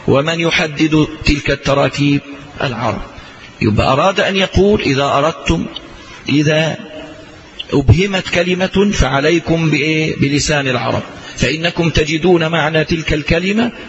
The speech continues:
في لسان العرب، فما أشكل عليكم فلعجمتكم،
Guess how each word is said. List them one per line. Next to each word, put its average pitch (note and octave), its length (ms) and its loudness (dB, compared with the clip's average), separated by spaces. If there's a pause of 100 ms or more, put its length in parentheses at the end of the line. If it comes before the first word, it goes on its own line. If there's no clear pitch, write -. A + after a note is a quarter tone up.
في G#3 420 0 (420)
لسان D#3 320 0
العرب، A#2+ 360 -2 (380)
فما G3 440 2
أشكل G3+ 300 0
عليكم G#3+ 500 0
فلعجمتكم، E3 960 0